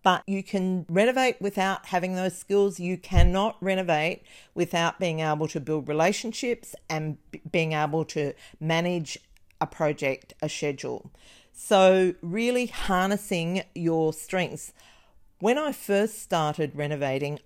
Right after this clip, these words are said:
I used to bake my trades scones every morning for morning tea, which is, you know, probably a bit over the top, but it was my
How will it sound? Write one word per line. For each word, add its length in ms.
I 100
used 400
to 200
bake 640
my 580
trades 600
scones 720
every 200
morning 320
for 140
morning 340
tea, 420
which 360
is, 380
you 100
know, 160
probably 480
a 40
bit 160
over 240
the 100
top, 440
but 120
it 160
was 240
my 600